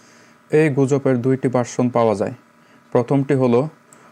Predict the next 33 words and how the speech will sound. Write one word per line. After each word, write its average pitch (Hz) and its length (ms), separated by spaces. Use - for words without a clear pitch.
আর্মস্ট্রং 143 520
যখন 135 340
চাঁদের 131 340
মাটিতে 135 320
হাঁটছিলেন 123 480
তখন 131 400
এক 131 200
অচেনা 131 320
ভাষায় 120 300
অদ্ভুত 127 440
সুরে 120 280
তিনি 123 280
কিছু 127 180
শব্দমালা 127 500
শুনতে 127 280
পান। 104 220
সেই 147 120
শব্দমালা 139 600
সে 143 220
সময় 135 300
তার 127 240
বোধগম্য 131 540
হয়নি। 113 340
পরবর্তীতে 147 480
তিনি 139 260
যখন 131 380
ইজিপ্টে 139 420
যান 127 200
এবং 131 200
সেখানে 135 380
আজানের 135 440
ধ্বনি 135 200
শুনেন, 123 300